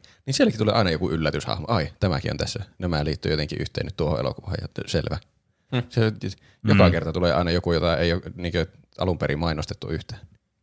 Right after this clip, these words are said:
Speaker 1: Ne on kyllä ihan kivoja yllätyksiä aina.
Speaker 3: Mm. Kyllä, mutta odotan kyllä, pitäisi nähdä kyllä se Spider-Man-elokuva ensin. Et se varmaan myös nostattaa sitä innostusta tähän elokuvaan.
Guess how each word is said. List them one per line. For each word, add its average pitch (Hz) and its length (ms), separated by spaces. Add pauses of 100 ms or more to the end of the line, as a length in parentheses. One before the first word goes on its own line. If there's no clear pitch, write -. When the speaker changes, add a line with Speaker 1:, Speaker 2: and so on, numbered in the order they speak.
(120)
Speaker 1:
Ne 143 80
on 123 60
kyllä 131 160
ihan 117 160
kivoja 87 300
yllätyksiä - 520
aina. 85 120 (960)
Speaker 3:
Mm. 101 280 (1080)
Kyllä, 90 300
mutta 113 220 (180)
odotan 135 280
kyllä, 107 120 (160)
pitäisi 151 220
nähdä 165 260
kyllä 120 180
se 117 260 (380)
Spider-Man-elokuva 90 840
ensin. 92 480 (240)
Et 101 120
se 107 100
varmaan 110 360
myös 107 240
nostattaa 101 400
sitä - 160
innostusta 95 440
tähän 95 260
elokuvaan. 90 400